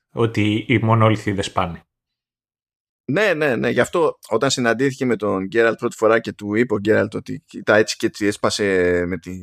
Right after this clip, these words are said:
Speaker 2: με το ουρλιαχτό της μονόλιθος», σου λέει, «Είσαι τρελός, δεν ξέρεις τι λες, με κοροϊδεύεις».
Speaker 1: Ναι. Ναι, εγώ είμαι ειδικός όλα αυτά τα χρόνια.
Speaker 2: Ναι, ναι, το είδαμε και στην πρώτη και στη δεύτερη σεζόν, όλο ειδικός είναι. Απλά κάθεται και μελετάει random stuff και δεν έχει πει ούτε ένα πράγμα χρήσιμο σε οποιονδήποτε.
Speaker 1: Εγώ
Speaker 2: Α.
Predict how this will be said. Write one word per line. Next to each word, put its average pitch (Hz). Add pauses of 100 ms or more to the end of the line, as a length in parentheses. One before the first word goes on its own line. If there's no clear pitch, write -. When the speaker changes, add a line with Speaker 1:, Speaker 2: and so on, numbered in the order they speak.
(180)
Speaker 2:
με 92
το 107
ουρλιαχτό 98
της 104
μονόλιθος», 98
σου 143
λέει, 151
«Είσαι 147
τρελός, 147
δεν 131
ξέρεις 139
τι 120
λες, 147
με 131
κοροϊδεύεις». 127 (380)
Speaker 1:
Ναι. 117
Ναι, 139
εγώ 120
είμαι 156
ειδικός 135
όλα 110
αυτά 104
τα 101
χρόνια. 98 (300)
Speaker 2:
Ναι, 120
ναι, 113
το 131
είδαμε 110
και 110
στην 110
πρώτη 139
και 123
στη 120
δεύτερη 143
σεζόν, 127
όλο 156
ειδικός 135
είναι. 101
Απλά 143
κάθεται 143
και 135
μελετάει 127
random 127 (120)
stuff 139
και 147
δεν 151
έχει 143
πει 151
ούτε 147
ένα 143
πράγμα 139
χρήσιμο 127
σε -
οποιονδήποτε. 120 (160)
Speaker 1:
Εγώ 131
Speaker 2:
Α. 131